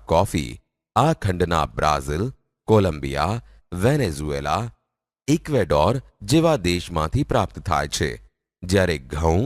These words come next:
અને શેરડીના ઉત્પાદનમાં આર્જેન્ટિના અને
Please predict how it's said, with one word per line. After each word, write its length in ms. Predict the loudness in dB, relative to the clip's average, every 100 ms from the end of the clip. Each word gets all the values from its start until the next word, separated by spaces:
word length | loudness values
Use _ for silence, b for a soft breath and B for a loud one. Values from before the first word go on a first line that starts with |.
| -2
અને 200 | -2 0 -2
શેરડીના 600 | -4 -4 -2 -2 0 0
ઉત્પાદનમાં 760 | -2 -4 -4 -2 0 0 -2 -4 _ _ _ _
આર્જેન્ટિના 760 | 0 2 2 0 -2 -4 -2 -2 -2 -4
અને 200 | 0